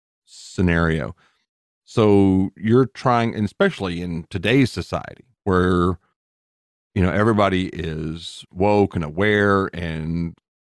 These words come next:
uh, you know, just ready to receive and accept and do all these things. So you tend to put more of yourself out there,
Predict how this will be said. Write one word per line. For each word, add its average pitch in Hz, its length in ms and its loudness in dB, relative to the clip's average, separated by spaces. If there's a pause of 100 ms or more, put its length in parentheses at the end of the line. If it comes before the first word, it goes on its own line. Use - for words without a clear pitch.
(180)
uh, 87 120 -10 (180)
you - 100 -20
know, - 160 -20 (100)
just - 160 -8 (260)
ready 98 360 2
to 85 480 -2
receive 101 600 0
and 82 120 0
accept - 580 -2
and 85 160 -4
do 95 140 0
all 123 160 2
these 120 180 0
things. 98 480 0 (360)
So - 180 0
you 110 180 2
tend 143 560 0 (120)
to 101 540 0 (600)
put 147 200 0 (180)
more 117 420 4
of 131 80 -2
yourself 104 420 -4
out 113 220 -2
there, 80 400 -10